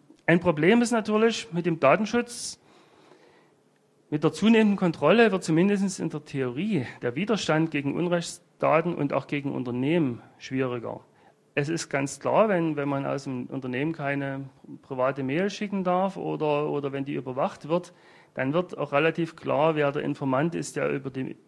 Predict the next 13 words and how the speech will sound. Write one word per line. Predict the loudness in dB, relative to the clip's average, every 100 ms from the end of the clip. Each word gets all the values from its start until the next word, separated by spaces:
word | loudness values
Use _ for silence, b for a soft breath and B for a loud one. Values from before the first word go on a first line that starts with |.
| _
äh, | -16 -12 -10
Missstände | -8 -2 -2 -2 -2 0 0
in | -2
einem | -2 -4
Unternehmen | -6 -6 -4 -4
informiert | -4 -6 -8 -2 0 0 -2
und | -4 -4
der | -2 -2
wird | -2
dann | -6 -8
auch |
schneller | -6 -4 -4 -4
entlassen. | -8 -10 -10 -10